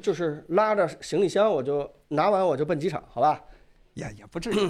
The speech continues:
Speaker 2: 也不至于，看你安排吧，
Speaker 1: 我，
Speaker 2: 领导，
Speaker 1: 我那个就不喂鸽子了，
Speaker 2: 看你安排。
Speaker 1: 我就直接回来，
Speaker 2: 嗯。
Speaker 1: 好吧？
Speaker 2: 行，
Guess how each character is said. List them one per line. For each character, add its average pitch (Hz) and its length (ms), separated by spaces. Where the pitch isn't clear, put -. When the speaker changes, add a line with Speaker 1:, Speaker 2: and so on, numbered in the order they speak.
Speaker 2:
也 107 100
不 131 80
至 131 100
于， 139 100
看 - 180
你 143 80
安 175 120
排 151 160
吧， 135 60
Speaker 1:
我， 131 40
Speaker 2:
领 123 120
导， 123 80
Speaker 1:
我 131 80
那 185 160
个 170 200
就 185 140
不 151 180
喂 214 120
鸽 185 220
子 170 120
了， 120 80
Speaker 2:
看 - 20
你 117 40
安 113 60
排。 117 60
Speaker 1:
我 - 20
就 113 40
直 156 60
接 185 80
回 135 120
来， 165 100
Speaker 2:
嗯。 - 60
Speaker 1:
好 123 60
吧？ 135 260
Speaker 2:
行， 151 280